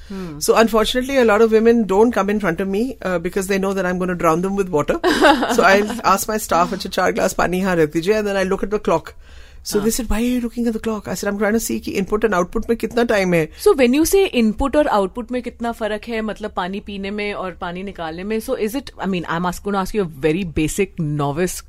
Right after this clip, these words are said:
Speaker 1: dumb question।
Speaker 2: नहीं, नहीं, नहीं, आप पूछिए ना।
Speaker 1: But, uh, <laughs> but, but ऐसा हो सकता है कि जो ज़्यादा de-, dehydrated होते हैं, उनका, you know, I mean,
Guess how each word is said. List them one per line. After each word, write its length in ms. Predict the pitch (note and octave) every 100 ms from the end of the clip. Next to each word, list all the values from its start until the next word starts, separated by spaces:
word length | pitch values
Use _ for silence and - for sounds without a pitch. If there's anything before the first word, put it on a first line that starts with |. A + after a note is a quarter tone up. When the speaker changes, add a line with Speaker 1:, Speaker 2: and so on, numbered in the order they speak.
| G3+
Speaker 1:
dumb 400 | D#3 D3+ G#3+ F#3
question। 260 | - F3
Speaker 2:
नहीं, 120 | G3+
नहीं, 100 | A3
नहीं, 220 | B3+ D#3+ D3+
आप 120 | D3
पूछिए 240 | G#3+ G#3 A#3+
ना। 60 |
Speaker 1:
But, 180 | B3 C4
uh, 680 | B3 A#3 F#4+ A#4+ A#4 G4+ B3+
<laughs> 40 |
but, 180 | C4+ - - - -
but 100 | -
ऐसा 220 | G#3 C#4
हो 160 | C4+ A#3
सकता 200 | D4 E4
है 60 | D#4+
कि 100 | C#4+
जो 160 | C4+
ज़्यादा 260 | A3 F3 G#3+
de-, 200 | G3+ - G3
dehydrated 480 | G#3 F#3+ G3 F#3+
होते 200 | G#3 G3+
हैं, 140 | G3+ G3+
उनका, 520 | - G3 G#3 F#3+ -
you 160 | - F3+
know, 160 | F3+ G3
I 40 |
mean, 260 | F3 E3+ E3